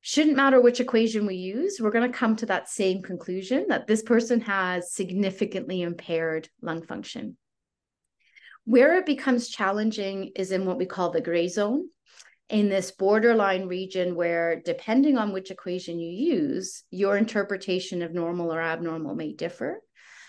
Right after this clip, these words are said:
And what we're encouraging people to do is if you have somebody's lung function that sits in this gray zone or where the results interpretation will be very different, this is where we need to start thinking about the complexity of clinical judgments.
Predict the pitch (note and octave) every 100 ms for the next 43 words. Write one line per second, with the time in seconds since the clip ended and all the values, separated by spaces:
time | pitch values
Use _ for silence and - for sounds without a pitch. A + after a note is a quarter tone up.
0 | _ - A#3 A#3+ A#3 A3+ A3 B3+ E4 F4+
1 | A#3+ A3+ A3+ G#3 F#3+ F#3+ F#3 F#3 F3+ E3+
2 | F3 F#3+ F#3+ G3+ F3+ B3+ C#4+ - - A#3+
3 | G#3 F#3+ F#3 F#3 F#3+ F#3 F3+ F#3 E3+ D#3+
4 | - - B3 B3 - G3 F3 E3 E3 -
5 | - - F3 F3+ F#3 - E3+ A3+ C#4+ F#3+
6 | F3 E3+ D#3+ E3+ E3+ - _ F3 F3+ F3
7 | G3 F#3+ - G3 F3+ F3+ F3 F3 F3+ F3
8 | F3+ E3+ D#3+ E3 D#3+ D#3+ D#3+ F#3+ - D3+
9 | E3+ - _ - - - _ D4+ F#4+ F4+
10 | D#4+ C#4 B3+ B3 G#3+ - G3 - G#3 G#3
11 | F3+ F3 E3+ F#3+ E3+ F3+ F3+ E3+ F3+ E3
12 | - E3+ E3 E3 D#3 D3 D3+ - - -